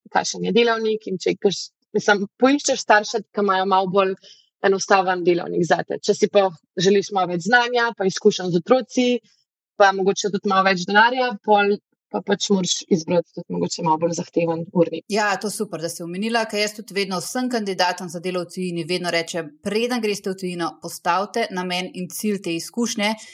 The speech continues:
Speaker 2: ker v skladu z namenom in ciljem te izkušnje boste izbrali pravilno, a ne." In če je to denar, izbereš pač tako izkušnjo. Če je to učenje jezika, izbereš tako, ki ti bo v čim krajšem času dal čim več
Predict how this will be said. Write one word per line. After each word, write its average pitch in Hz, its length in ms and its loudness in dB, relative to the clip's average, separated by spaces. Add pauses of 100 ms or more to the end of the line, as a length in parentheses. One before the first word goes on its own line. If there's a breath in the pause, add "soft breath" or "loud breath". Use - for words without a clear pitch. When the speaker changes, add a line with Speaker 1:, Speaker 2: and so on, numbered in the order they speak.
(200 loud breath)
Speaker 2:
ker 185 120 -6
v 180 80 -6
skladu 202 340 -2
z 185 60 -10
namenom 180 380 -4
in 170 100 -10
ciljem 254 280 -2
te 214 120 -2
izkušnje 202 480 -6
boste 180 260 -8
izbrali 175 480 -4
pravilno, 151 500 -6 (160)
a 170 100 -4
ne." 175 160 -2
In 185 80 -4
če - 120 -6
je 190 140 -6
to - 80 0
denar, 196 460 0
izbereš 190 520 -4
pač 185 340 -4
tako 202 540 -2
izkušnjo. 185 540 -8
Če 175 100 -6
je 170 140 -4
to 208 140 0 (180)
učenje 196 420 -4
jezika, 190 560 -2
izbereš 180 440 -6
tako, 185 340 -2
ki 196 100 -10
ti 185 100 -12
bo 175 220 -2 (340 loud breath)
v 180 120 -10
čim 262 180 -2
krajšem 202 380 -2
času 185 400 -4
dal 180 160 0
čim 220 300 -4
več 196 320 0